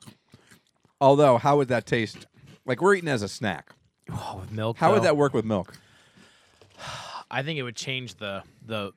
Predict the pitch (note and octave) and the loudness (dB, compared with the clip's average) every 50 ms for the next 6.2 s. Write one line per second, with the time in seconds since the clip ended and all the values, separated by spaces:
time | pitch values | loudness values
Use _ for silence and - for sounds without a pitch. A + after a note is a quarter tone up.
0 | _ _ - - G2 C#3+ D3+ B2+ G#2+ A2+ A2+ A2+ G#2+ G#2+ A2+ B2+ C3+ A#2+ - - | _ _ -14 -8 -6 -6 -6 -6 -8 -10 -10 -10 -8 -4 -4 -2 -2 -4 -4 -8
1 | G#2+ F#2+ G2 - - - G#2+ G#2+ - - G#2+ G2 F#2+ G2 G#2+ A2+ A2 G2+ - - | -12 -10 -10 -8 -6 -4 -4 -4 -4 -6 -8 -10 -8 -8 -8 -8 -8 -10 -12 -18
2 | _ _ _ _ _ _ _ _ _ _ _ _ _ - A#2+ C#3+ D3 C#3+ C3 C#3 | _ _ _ _ _ _ _ _ _ _ _ _ _ -4 -2 0 0 0 0 0
3 | C3+ - C#3+ C3 A#2 B2+ C3 C3+ C3+ B2+ - C#3 C3 C#3+ D#3+ F3+ - - - - | 0 2 2 2 6 6 6 6 4 2 -2 -2 0 0 -2 -2 -4 -8 -16 -14
4 | - - C3+ C#3+ C#3+ C#3 C#3 C3+ C3+ C3+ B2 A#2+ A2 G#2+ G#2+ G#2+ A2 G#2 - - | -8 -4 0 2 2 4 4 4 2 2 0 -2 0 0 2 2 2 0 -4 -10
5 | - - - - - - - - - - - - - - - B2+ B2 B2+ B2 - | -20 -20 -20 -20 -20 -16 -16 -14 -14 -16 -18 -20 -12 -6 -2 0 0 0 -2 -4
6 | - - D#3 | -8 -12 -6